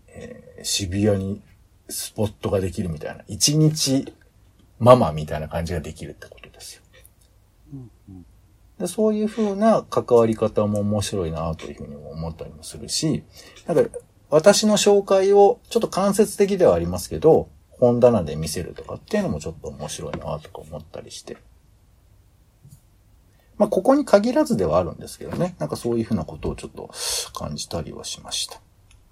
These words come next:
Speaker 2: うん、うん。
Speaker 1: うん。はい。ちなみに、まあ、こういうね、その、なんていうか、まあ、そんなにお金をかけずに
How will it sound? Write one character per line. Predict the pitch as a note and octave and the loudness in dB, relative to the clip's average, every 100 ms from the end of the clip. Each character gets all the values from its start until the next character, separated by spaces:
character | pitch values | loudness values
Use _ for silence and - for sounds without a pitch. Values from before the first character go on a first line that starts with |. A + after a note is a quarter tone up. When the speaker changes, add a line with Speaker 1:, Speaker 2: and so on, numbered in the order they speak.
| _ _ _ _ C3 | _ _ _ _ -14
Speaker 2:
う | |
ん、 | A#2 F2+ - | -14 -16 -20
う | |
ん。 | E2 | -14
Speaker 1:
う | A2+ G2 E2 | -6 -6 -6
ん。 | - - - _ _ _ _ _ _ - - - - - - _ _ - | -12 -20 -20 _ _ _ _ _ _ -16 -12 -12 -14 -18 -20 _ _ -10
は | - F2+ | -4 -4
い。 | D#2 - - _ _ - - - - - - _ _ - | -4 -10 -20 _ _ -20 -20 -20 -20 -20 -20 _ _ -12
ち | - | -6
な | D#3+ D#3 | -2 0
み | D#3+ D#3 | 0 2
に、 | D#3 | 4
ま | D#3 C3 | 6 6
あ、 | |
こ | F#2+ - B2+ | 6 2 4
う | B2 | 4
い | B2 | 4
う | B2 | 2
ね、 | A#2+ A2 | 4 2
そ | E2+ E2+ | 2 -4
の、 | D#2 C2+ - _ - | -6 -8 -12 _ -8
な | F2+ | -8
ん | |
て | E2 | -8
い | C2 | -12
う | |
か、 | - - - | -12 -12 -8
ま | |
あ、 | - | -4
そ | F3+ | -2
ん | F#3 | 0
な | F3+ | 0
に | F3 | 0
お | |
金 | E3 E3 D#3+ | 0 0 -2
を | |
か | D#3 C#3 | 0 0
け | D3+ | 2
ず | C3+ | 0
に | A2+ F#2+ | -2 -6